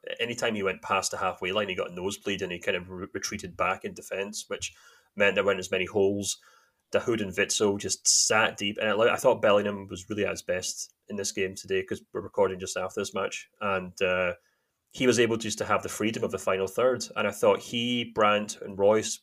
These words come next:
just played off each other tremendously well. Poor Daniel Malen, you know, <laughs> he got on the right pla-, he got in the right positions. He was beating his men. Uh, he was picking out passes, but he just couldn't get that shot away, uh,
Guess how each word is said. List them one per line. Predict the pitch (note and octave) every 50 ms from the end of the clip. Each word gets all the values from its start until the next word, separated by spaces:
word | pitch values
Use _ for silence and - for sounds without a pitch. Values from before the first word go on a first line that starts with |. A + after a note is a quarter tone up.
| -
just | - A2+ G#2+ -
played | - A2+ G#2 G2+
off | G2+ G#2 -
each | C#3+ - -
other | D3+ B2+ A2
tremendously | - - - - G2+ G2+ F#2+ - -
well. | F#2+ G2 G#2 A2+ A2+ A#2 - _ _ _ _ _ _ _ _ -
Poor | - D3+ D#3
Daniel | D3+ - C#3 C3 B2+ B2 A2+ G#2
Malen, | G2 F#2 F#2+ G#2 G#2 A2+ A2 A2 G#2+ G#2+ - - _ _ _ _ _ _ -
you | A2+
know, | G#2+ G#2+ G2+ G#2 - - - - - - -
<laughs> | - _ _ _ _ _
he | - A#2
got | G2+ B2 -
on | A2+
the | A2 G#2
right | G#2 G2+ -
pla-, | - A2 A2
he | - A#2
got | A2+ A#2
in | G#2+
the | G#2+ G#2
right | G2+ F#2+ -
positions. | - G2 - - B2 A#2 - - B2+ A#2+ A#2 A#2
He | - -
was | G#2 F#2+ F#2
beating | F#2 - A2 G#2 G#2+ - G2
his | F#2 F2 F2 F#2
men. | F#2+ G2+ G#2 A2 A2 A2+ A2+ A2+ A2+ A2+ A2+ A2+ - _ _ _ _ _ - -
Uh, | F#2 F#2 F2+ F2 F2+ F2+ F2+ F2+ - -
he | - A#2
was | G#2+ F#2+
picking | - - - - A2 - - G#2+
out | F#2+ F#2+ - -
passes, | - - A2 G#2+ G#2+ G#2+ - - A#2+ A2 G#2+
but | A2 - G#2+ G2 F#2+
he | - A2 G#2+
just | G#2+ - A2 G#2 - -
couldn't | - A2 G#2
get | G#2 G#2 F#2+
that | F#2+ F2+ -
shot | - - G2 F#2+ G#2 - -
away, | A#2 G2+ F#2+ G2 G2+ - _ _ _ _ _ _ _ _ -
uh, | G2+ F#2+ F#2 F2+ F2+ F#2+